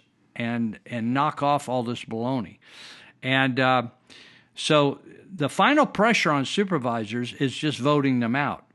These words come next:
There's election coming up, and there'll be people, a couple of supervisors will be up for election. And we want to remember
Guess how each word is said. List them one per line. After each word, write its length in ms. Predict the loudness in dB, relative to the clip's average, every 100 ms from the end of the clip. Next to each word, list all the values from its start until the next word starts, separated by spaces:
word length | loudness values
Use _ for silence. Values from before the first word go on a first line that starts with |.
| _
There's 260 | -6 -4 -2
election 500 | 2 2 2 -2 0
coming 340 | 0 0 -2
up, 240 | -4 -6 _ -8
and 100 | -4
there'll 140 | -2
be 160 | -2 -2
people, 560 | -2 -2 0 0 -2 _ -14
a 160 | -10 -8
couple 360 | -2 -2 -2 -4
of 80 |
supervisors 760 | -2 -4 -4 -4 -4 -4 -6 -8
will 80 | -8
be 200 | -4 -4
up 100 | -6
for 160 | -6
election. 480 | -4 -4 -4 -8 -12 -16 -20 -20 -20 _ _
And 380 | 0 2 2 -2 _ _ _ -12
we 240 | 0 2
want 260 | 4 4 4
to 60 | 4
remember 680 | 4 4 2 0 -2 -8